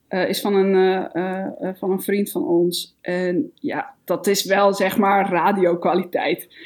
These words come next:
Dat als je daarnaar luistert, dan is het, dan is het niet gewoon een gesprek met, met wat muziek er, er, eh, eh, ervoor en daarna, zeg maar. Eh,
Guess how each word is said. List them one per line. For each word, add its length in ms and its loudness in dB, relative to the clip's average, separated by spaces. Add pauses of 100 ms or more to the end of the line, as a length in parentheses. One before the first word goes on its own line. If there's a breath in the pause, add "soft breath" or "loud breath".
(280 loud breath)
Dat 280 0
als 120 2
je 80 -2
daarnaar 320 2
luistert, 460 2
dan 180 2
is 120 2
het, 320 -2
dan 200 0
is 80 2
het 100 -2
niet 160 0
gewoon 340 4
een 120 6
gesprek 500 0
met, 240 0 (420)
met 360 -2
wat 180 0
muziek 360 2
er, 300 2
er, 320 0 (760)
eh, 160 0
eh, 60 4
ervoor 300 6
en 160 4
daarna, 300 4
zeg 260 -2
maar. 280 0 (440 soft breath)
Eh, 280 2